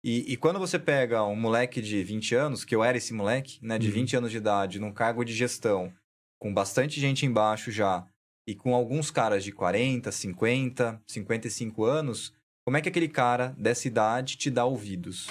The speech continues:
Speaker 1: E aí, a principal forma de você fazer isso é ouvir, é respeitar, é aquilo que você
Speaker 2: Respeitar.
Speaker 1: falou, respeito e
Speaker 2: É,
Speaker 1: a,
Speaker 2: entender,
Speaker 1: né,
Speaker 2: né?
Speaker 1: e a educação de entender aquilo. Eles têm coisas boas, né? Eles, eu digo, aquele momento, esses profissionais tinham coisas boas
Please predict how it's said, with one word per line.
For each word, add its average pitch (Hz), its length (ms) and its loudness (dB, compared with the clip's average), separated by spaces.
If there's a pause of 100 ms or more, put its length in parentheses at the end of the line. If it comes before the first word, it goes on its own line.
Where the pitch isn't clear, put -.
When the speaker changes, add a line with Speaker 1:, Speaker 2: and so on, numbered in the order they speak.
(600)
Speaker 1:
E 104 180 2
aí, 120 220 4
a 165 40 2
principal 160 440 0
forma 135 240 0
de 120 80 -2
você 117 180 -4
fazer 104 280 -4
isso 117 420 0
é 90 260 0
ouvir, 123 420 -2 (400)
é 87 60 -2
respeitar, 110 580 -2
é 117 60 2
aquilo 104 200 0
que 110 60 2
você 117 100 -2
Speaker 2:
Respeitar. - 60 -4 (140)
Speaker 1:
falou, 98 140 0
respeito 101 580 0
e 107 60 4
Speaker 2:
É, - 60 2
Speaker 1:
a, 127 280 0 (160)
Speaker 2:
entender, 151 220 2
Speaker 1:
né, 110 280 2
Speaker 2:
né? 117 60 0
Speaker 1:
e 104 80 2
a 107 60 2
educação 123 500 0
de 131 100 -2
entender 143 380 0
aquilo. 127 460 -2 (120)
Eles 151 160 2
têm 156 160 0
coisas 131 280 0
boas, 113 580 0 (240)
né? 98 140 2
Eles, 113 240 2
eu 104 80 -2
digo, 113 240 2
aquele 95 320 0
momento, 113 340 0
esses 113 220 -4
profissionais 107 420 -2
tinham 151 240 -2
coisas 104 240 -2
boas 110 420 -2